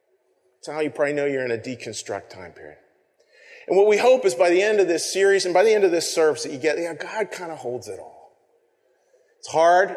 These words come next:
it's challenging, and God is there too. God is there as well.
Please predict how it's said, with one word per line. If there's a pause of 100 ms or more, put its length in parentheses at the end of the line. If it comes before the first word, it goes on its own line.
it's
challenging, (440)
and
God
is
there
too. (960)
God
is
there
as
well.